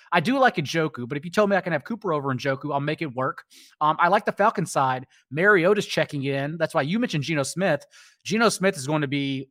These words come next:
over ten percent less rostered than Marcus Mariota this week. Mariota's coming in heavily. And, like, I don't believe in his ceiling because we're getting eight carries per game and he's still not reaching a ceiling. Like, he's not reaching a top twelve ceiling at all. He's a Q B thirteen right now in DraftKings points.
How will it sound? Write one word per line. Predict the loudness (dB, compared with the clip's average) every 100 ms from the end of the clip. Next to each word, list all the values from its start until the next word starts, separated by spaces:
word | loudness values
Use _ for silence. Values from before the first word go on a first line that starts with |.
| _ -4
over | 2 2 2 0 0 -2 -6 _ _
ten | -2 -2
percent | -2 -6 -6 -8
less | -4 -2 -2
rostered | -2 0 2 0 -8 -8 -8 -10
than | -8
Marcus | -2 -2 -4 -6
Mariota | -4 -2 -4 -6
this | -10 -12
week. | -14 -14 _ -16
Mariota's | 2 6 6 4 2
coming | 0 0
in | -4
heavily. | -2 0 -2 -4 -10 _ -8
And, | 0
like, | 0 2
I |
don't | 0 0 -2 0
believe | -2 0 0
in | -2
his | -2
ceiling | -6 -4 -2 -2 -4
because | -6 0 0 0 -6 _ _
we're | -6
getting | -4 -2
eight | -2 -4
carries | 0 2 2
per | -2
game | -4 0 2
and | 0
he's | -2
still | -2 0
not | 2 0
reaching | -4 -6 -6
a |
ceiling. | -6 -6 -6 -8
Like, | -10
he's | -10 0
not | 2
reaching | 2 -2 -4
a | 2
top | 0 0
twelve | -2 -2
ceiling | -2 -2 0
at | 0
all. | 0 0 -6 -6
He's | -6
a | -6
Q | -6
B | -6
thirteen | -2 -4 -4 -4 -2
right | -2 -2
now | -2 0
in | 0
DraftKings | 0 0 -2 -8 -8 -8
points. | -6 -6 -6